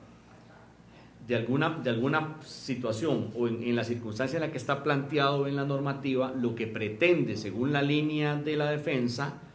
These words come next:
es determinar que por las actuaciones propias de esta persona no es proclive de alguna forma a cometer hechos ilícitos, ¿verdad?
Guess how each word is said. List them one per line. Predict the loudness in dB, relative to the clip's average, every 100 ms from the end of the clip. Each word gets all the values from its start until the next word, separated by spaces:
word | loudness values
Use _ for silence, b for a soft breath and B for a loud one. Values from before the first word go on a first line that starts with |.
| B B B B -20 -4
es | 2 2 0 -4
determinar | -2 2 2 2 0 0 0 0 -6 -8
que | -2 -2
por | 0 0 2
las | 2 0
actuaciones | -4 -4 -2 0 -2
propias | 0 0 2 -2 -2
de | -4
esta | -4 -4
persona | -4 -2 -2 0
no | 0 2
es | 0
proclive | 4 6 6 4 4 6 6
de | 6
alguna | 4 0 -2
forma | -2 0 -2
a | -4
cometer | -6 -4 -2
hechos | -4 -6 -8
ilícitos, | -6 -6 -6 -12 -12 -12
¿verdad? | -8 -8